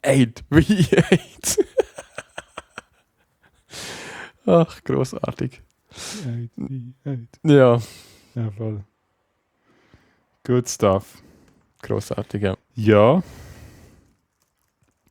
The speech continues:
Speaker 2: Ich glaub, mehr gibt's zu dem auch nicht zu sagen.
Speaker 1: Ja, ich glaub auch nicht.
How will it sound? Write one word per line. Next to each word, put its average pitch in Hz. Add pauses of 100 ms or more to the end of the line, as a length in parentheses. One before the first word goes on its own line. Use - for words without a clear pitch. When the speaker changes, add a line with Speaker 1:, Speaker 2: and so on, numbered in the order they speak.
(640)
Speaker 2:
Ich -
glaub, 107
mehr 104 (180)
gibt's -
zu 123
dem 107
auch 107
nicht 117
zu -
sagen. 110
Speaker 1:
Ja, 101
ich 95
glaub 92
auch 92
nicht. 95